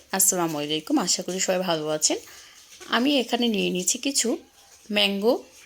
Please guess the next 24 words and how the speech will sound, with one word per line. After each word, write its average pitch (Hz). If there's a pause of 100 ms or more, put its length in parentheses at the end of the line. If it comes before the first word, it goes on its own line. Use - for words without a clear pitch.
বার 180
নিয়েছি। 175 (480)
এখন 233 (120)
এই 233
চকলেটটাকে 240
আমি 196
এখানে 220
already, 185 (140)
আহ, 180
নয় 190
পিসের 254
মতো 262
নিয়েছি। 196 (360)
তো 208 (100)
এখানে 269
আট 202 (140)
পিস - (420)
নিয়ে 220
এটাকে 220
খুব 269
ভালোভাবে 208 (160)
ব্লেন্ড 175
করে 156
নিব। 147